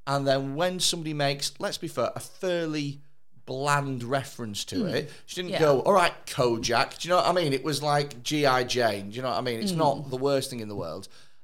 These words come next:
Speaker 1: I can't imagine that to be, like, a, a, a, a, a total fucking, you know,
Speaker 2: Mm.
Speaker 1: absolute destroyer for her.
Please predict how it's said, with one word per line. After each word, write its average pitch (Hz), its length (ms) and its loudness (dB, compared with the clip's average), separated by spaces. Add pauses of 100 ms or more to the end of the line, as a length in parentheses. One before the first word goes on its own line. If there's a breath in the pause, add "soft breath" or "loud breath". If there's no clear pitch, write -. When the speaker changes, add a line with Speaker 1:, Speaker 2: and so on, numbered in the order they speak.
(200 loud breath)
Speaker 1:
I 160 80 0
can't 196 520 -6
imagine 160 880 -6
that 143 360 -4
to - 160 -4
be, 120 580 -4 (340 soft breath)
like, - 280 -4
a, 113 260 2 (460)
a, 76 60 -10 (640)
a, 117 60 -10 (240)
a, 120 60 -8 (180)
a 120 40 -8 (180)
total 139 560 -2
fucking, 113 640 -6 (400 soft breath)
you 123 120 -4
know, 104 340 -2 (200)
Speaker 2:
Mm. 180 140 -16 (200)
Speaker 1:
absolute 123 600 0
destroyer 117 500 -2
for 82 320 -6
her. 95 140 -10